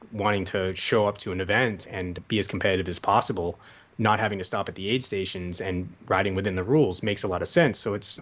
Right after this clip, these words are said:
it's no criticism of the people involved. But as a community, really thinking about, is this the type of culture that we want to cultivate within the events? Or maybe certain events become more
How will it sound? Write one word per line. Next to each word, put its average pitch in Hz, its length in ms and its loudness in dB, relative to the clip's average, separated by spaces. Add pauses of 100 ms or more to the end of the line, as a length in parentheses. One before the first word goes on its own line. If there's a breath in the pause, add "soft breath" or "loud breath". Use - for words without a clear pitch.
it's - 260 -4
no 139 360 8
criticism 110 580 -2
of - 300 -10
the 104 200 -2
people 101 320 -2
involved. 101 640 2
But 110 200 2
as 107 200 -2
a 98 160 -2
community, 160 480 4
really 151 240 0
thinking 127 320 -4
about, 95 360 0 (640 soft breath)
is 139 220 4
this 123 500 2
the 120 420 -2
type 131 460 2
of 113 360 -2
culture 113 420 -6
that 92 160 -6
we 113 120 -6
want 104 300 -4
to 110 180 0
cultivate 110 460 2
within 101 220 -2
the 95 120 -2
events? 90 500 -6
Or 147 160 8
maybe 175 300 6
certain 196 360 2
events 160 380 2
become 180 420 -2
more 110 440 0